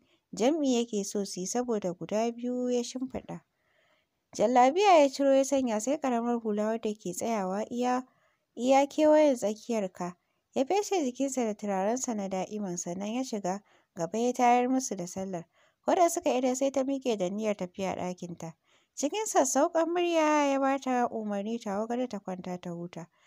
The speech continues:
Sai ta yi kamar ba ta ji shi ba. Miƙewa ya yi yana tattare abin sallar shi. Sannan ya cin mata tana dab da fita a ɗakin. Cak ya ɗaga ta ya raba ta da ƙasa. Ya isa da ita saman gadon ya kwantar da ita yana ɗan nishi. "Ashe ɗan banza nauyi ne da ke?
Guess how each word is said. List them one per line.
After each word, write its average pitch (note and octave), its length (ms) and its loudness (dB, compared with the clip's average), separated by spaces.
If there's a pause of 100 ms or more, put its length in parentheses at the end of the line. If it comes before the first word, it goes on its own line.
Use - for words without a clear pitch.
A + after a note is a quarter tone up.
(200)
Sai A#3+ 200 -2
ta E4 100 -2
yi E4+ 80 2
kamar B3 280 -2
ba C#4 120 0
ta G#3 120 -8
ji G3 200 -10
shi G3 160 -10
ba. F3 180 -8 (360)
Miƙewa D4+ 540 4
ya - 40 6
yi C#4 120 4
yana C#4 220 0
tattare A#3 420 -4
abin F#3+ 220 -4
sallar G#3 480 -4
shi. - 240 -14 (300)
Sannan A3+ 400 -2
ya C4+ 120 2
cin C4+ 200 -6
mata C#4+ 240 0
tana B3 280 -4
dab A#3+ 180 -8
da A#3 120 -2
fita G3 300 -8
a - 40 -6
ɗakin. F#3 380 -10 (360)
Cak D4 260 -4
ya D#4 80 0
ɗaga D4 340 2
ta A#3 100 -8
ya A3+ 80 -2
raba A3 300 -2
ta G#3 120 -10
da F3+ 140 -6
ƙasa. - 380 -10 (380)
Ya A#3+ 100 2
isa C#4 280 0
da B3 80 0
ita A#3+ 220 -4
saman A#3+ 320 -4
gadon G#3+ 260 -4
ya G3+ 100 -6
kwantar B3 340 -4
da A#3+ 80 -6
ita G#3 240 -10
yana A3 300 -6
ɗan F#3+ 200 -10
nishi. F#3+ 360 -12 (340)
"Ashe B3+ 280 -4
ɗan C4 280 -2
banza C4+ 340 0
nauyi C4+ 340 0
ne C4+ 140 0
da F#3 120 -6
ke? C4 280 -4